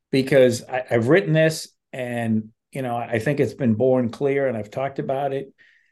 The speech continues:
You know, no team during Belichick's reign has been more Belichickian than this one.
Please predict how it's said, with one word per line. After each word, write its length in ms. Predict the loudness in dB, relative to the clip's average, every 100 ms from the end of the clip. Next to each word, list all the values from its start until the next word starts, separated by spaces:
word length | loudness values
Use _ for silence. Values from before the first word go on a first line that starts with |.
| _ _ _
You 80 | 2
know, 200 | 4 6
no 340 | 8 8 8 6
team 800 | 2 0 2 4 2 0 -4 -8 -2
during 320 | 0 0 0
Belichick's 580 | 2 0 0 -6 -8 -8
reign 640 | 0 0 0 -2 -6 -12 _
has 220 | -4 -2
been 180 | 0 2
more 260 | 2 2
Belichickian 800 | 0 -2 -4 -4 -4 -4 -8 -6
than 160 | -6 -4
this 240 | -6 -6
one. 280 | -14 -18